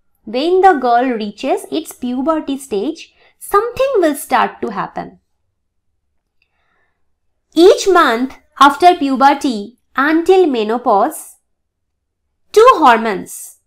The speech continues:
these are two gonadotrophins, those are F S H, follicle stimulating hormone, and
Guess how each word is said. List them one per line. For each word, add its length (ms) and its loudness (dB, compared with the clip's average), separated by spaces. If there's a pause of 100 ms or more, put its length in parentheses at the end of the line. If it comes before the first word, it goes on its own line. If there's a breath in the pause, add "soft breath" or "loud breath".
(180)
these 200 -2
are 340 -2
two 200 6
gonadotrophins, 1120 -4
those 280 -2
are 280 -4 (1200)
F 240 0
S 200 2
H, 300 -4
follicle 520 2
stimulating 640 -6
hormone, 420 -6 (120)
and 220 -8